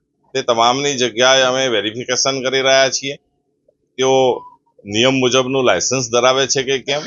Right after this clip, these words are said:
જે લાયસન્સની રિન્યુઅલ, અ, ડ્યુ ડેટ તો નથી ને, મતલબ કે in period લાયસન્સ રિન્યુ કરાવેલ છે કે કેમ,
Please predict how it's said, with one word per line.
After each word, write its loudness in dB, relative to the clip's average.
જે 2
લાયસન્સની 0
રિન્યુઅલ, 0
અ, 0
ડ્યુ -4
ડેટ 0
તો -4
નથી -2
ને, -2
મતલબ -4
કે -2
in -2
period 0
લાયસન્સ 0
રિન્યુ -4
કરાવેલ 0
છે -4
કે -2
કેમ, -8